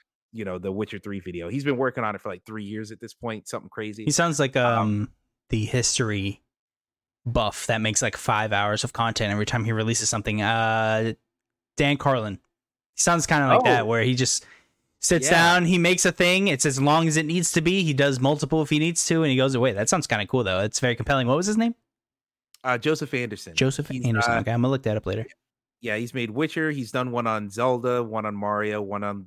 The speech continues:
Speaker 1: the last God of War game. So, yeah, he, he does good stuff. He's not my, well,
Speaker 2: Yo,
Speaker 1: I was
Speaker 2: he's
Speaker 1: about
Speaker 2: okay.
Speaker 1: to talk shit on him,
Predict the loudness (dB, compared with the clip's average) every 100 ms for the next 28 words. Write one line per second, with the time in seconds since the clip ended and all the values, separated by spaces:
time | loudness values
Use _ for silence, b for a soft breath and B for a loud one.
0 | -12 -6 -4 -6 -10 -12 -6 -4 -4 -4
1 | -4 -4 -8 -8 -10 -12 -14 -12 -10 -10
2 | -12 b b _ -10 -8 -8 -10 B _
3 | 2 4 4 2 0 0 -2 -4 -4 -10
4 | -2 0 2 2 2 -2 -6 _ _ _
5 | _ _ _ _ 2 4 4 2 2 4
6 | 2 0 -6 -8 -8 -8 -4 -4 -6